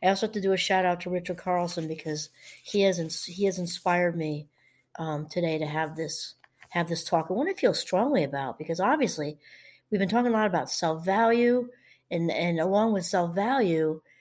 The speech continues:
comes self-acceptance, 'cause you can't <laughs> really value yourself if you don't accept yourself exactly as you are.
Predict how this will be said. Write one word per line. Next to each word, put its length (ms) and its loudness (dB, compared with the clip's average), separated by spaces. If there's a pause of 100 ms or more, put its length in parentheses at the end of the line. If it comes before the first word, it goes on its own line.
(160)
comes 220 -2
self-acceptance, 800 0
'cause 160 -6
you 60 -6
can't 300 -6 (180)
<laughs> 120 -14
really 260 4
value 480 0
yourself 600 -2 (540)
if 180 -2
you 80 4
don't 140 2
accept 460 -2
yourself 460 -2
exactly 1200 0
as 500 -4
you 460 -4
are. 480 -6